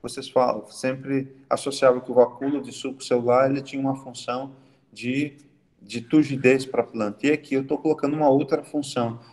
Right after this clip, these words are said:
de conter, de abrigar alguns desses compostos que são responsáveis pela resistência, né? Já é a segunda vez que eu falo de um segundo composto em que é acumulado no vacúolo de suco celular da planta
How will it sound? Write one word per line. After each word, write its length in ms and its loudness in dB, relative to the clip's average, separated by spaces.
de 140 -6
conter, 600 2
de 120 4
abrigar 880 4
alguns 360 0
desses 300 -10
compostos 800 -2
que 60 -18
são 120 -4
responsáveis 580 -2
pela 220 -4
resistência, 800 -8
né? 220 -6
Já 140 2
é 20 2
a 40 0
segunda 400 -2
vez 220 -2
que 100 -4
eu 60 0
falo 540 4
de 80 -6
um 60 -4
segundo 400 -4
composto 640 -2
em 100 0
que 140 2
é 20 8
acumulado 640 6
no 160 -6
vacúolo 560 -6
de 80 -20
suco 260 -14
celular 340 -2
da 120 -6
planta 420 -10